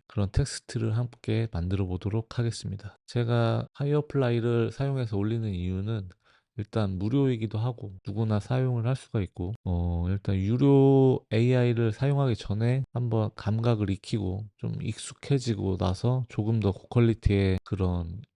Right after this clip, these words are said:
이미지가 필요하다, 파이어플라이가 분명히 못하는 부분을 유료 에이아이가 더 잘하는 부분이 있기 때문에 그런 부분이, 그런 니즈가 느낄 때 유료로 가면 좋을 것 같고, 그 전까지는 최대한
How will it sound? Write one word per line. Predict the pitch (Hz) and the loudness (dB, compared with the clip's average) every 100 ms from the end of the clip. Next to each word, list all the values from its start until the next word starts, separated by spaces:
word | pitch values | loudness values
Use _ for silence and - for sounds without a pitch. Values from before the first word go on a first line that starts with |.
| - | -6
이미지가 | 98 113 101 98 95 | -2 -2 -2 -2 -2
필요하다, | - 135 147 135 101 95 95 92 95 _ | -2 0 2 2 2 0 0 -4 -10 _
파이어플라이가 | 135 139 131 131 123 117 107 | 0 0 0 0 2 2 0
분명히 | 95 - 104 101 | -2 -4 -2 0
못하는 | 92 90 113 110 104 95 | -2 -2 -2 0 -2 -2
부분을 | 95 98 104 131 143 | -4 0 0 0 -2
유료 | 113 110 117 107 | -2 0 2 4
에이아이가 | 101 107 110 107 98 95 87 87 - | 4 4 2 0 0 0 0 -4 -6
더 | 90 | -8
잘하는 | - 98 107 104 | -2 0 0 -2
부분이 | 95 95 85 | -2 -2 -4
있기 | - | -8
때문에 | - 107 107 107 90 - | -4 -4 -2 -4 -4 -4
그런 | 107 113 | -2 -2
부분이, | 107 104 107 110 110 104 - | -2 -2 -2 0 0 -2 -4
그런 | - 113 | -2 0
니즈가 | 101 107 123 131 117 98 | 2 0 2 4 4 4
느낄 | 107 135 127 | -2 0 -2
때 | - 120 110 101 - | 2 4 4 2 -4
유료로 | 101 104 123 117 110 | -4 2 4 4 2
가면 | - 101 101 | 2 0 0
좋을 | - 104 | 0 -2
것 | - | 0
같고, | 95 - - 101 90 _ | -2 -4 -6 -6 -6 _
그 | - | -6
전까지는 | - 104 123 117 117 113 107 | -4 -2 0 0 0 0 -2
최대한 | - 131 131 113 | -2 -2 0 0